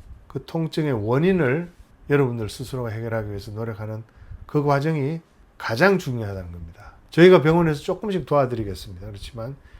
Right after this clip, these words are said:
결국은 여러분들이 해나가는 겁니다. 왜냐하면 이 방사통이나 허리 디스크 탈출증, 목 디스크 탈출증은요, 암이나 감염 같은 게 아니기 때문입니다. 암세포가 자란다든지 세균이 들어가서 자라고 있을 때는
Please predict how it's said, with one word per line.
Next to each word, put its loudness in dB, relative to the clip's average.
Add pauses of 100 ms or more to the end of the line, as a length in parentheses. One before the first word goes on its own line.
(120)
결국은 -4
여러분들이 -2 (420)
해나가는 -2
겁니다. -14
왜냐하면 0 (640)
이 -2
방사통이나 -2
허리 -4
디스크 -6
탈출증, -8
목 -10
디스크 -10
탈출증은요, -10 (360)
암이나 0 (360)
감염 4
같은 0
게 -6
아니기 -6
때문입니다. -14 (280)
암세포가 2
자란다든지 -2 (280)
세균이 -2
들어가서 -4
자라고 -2
있을 -10
때는 -6